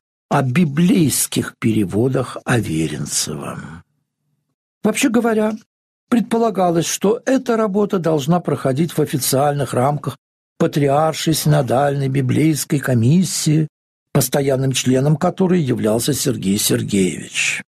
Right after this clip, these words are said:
Комиссия эта, мягко говоря, не отличалась особой производительностью. Первое, оставшееся, кажется, последним ее заседание, проходило в тысяча девятьсот девяносто первом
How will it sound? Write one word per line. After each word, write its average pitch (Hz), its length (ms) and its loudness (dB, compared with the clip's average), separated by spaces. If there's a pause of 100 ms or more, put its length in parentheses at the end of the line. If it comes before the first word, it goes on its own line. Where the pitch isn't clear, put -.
(460)
Комиссия 233 560 2
эта, 214 300 2
мягко 175 440 2
говоря, 131 580 0 (320)
не 180 200 6
отличалась 208 680 0
особой 143 380 0
производительностью. 123 1500 -2 (880)
Первое, 143 560 0
оставшееся, 127 880 0
кажется, 120 460 -2
последним 95 1000 0
ее 104 380 2
заседание, 247 840 2 (400)
проходило 180 540 2
в - 80 -12
тысяча 196 420 2
девятьсот 135 600 0
девяносто 127 720 0
первом 107 580 0